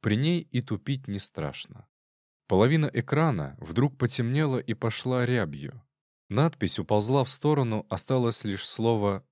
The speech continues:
«страшно». «Ника!» На этот раз голос прозвучал совсем близко, над головой.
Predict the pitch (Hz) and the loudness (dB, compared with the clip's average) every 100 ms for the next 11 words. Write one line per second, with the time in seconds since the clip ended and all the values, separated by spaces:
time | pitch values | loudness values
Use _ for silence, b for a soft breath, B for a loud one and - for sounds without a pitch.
0 | - - - 104 76 - 69 67 _ _ | -14 -6 -2 -2 -2 -8 -12 -16 _ _
1 | _ _ _ _ _ _ - 95 110 123 | _ _ _ _ _ _ -14 -10 -6 -6
2 | 123 113 - - 110 101 92 80 73 - | -4 -6 -8 -10 -8 -8 -10 -12 -14 -16
3 | - _ _ _ _ _ _ _ _ - | -20 _ _ _ _ _ _ _ _ -4
4 | 90 110 135 135 135 156 110 127 147 123 | 2 4 4 2 2 2 2 2 2 2
5 | - 107 107 104 - 131 - 113 - 131 | 0 -2 0 -2 0 -2 -2 -2 -2 -2
6 | 117 131 156 - - 82 65 - 90 98 | -4 -2 -2 -2 -4 -8 -12 -6 -2 -2
7 | 101 104 120 139 107 69 | 0 0 0 0 -2 -4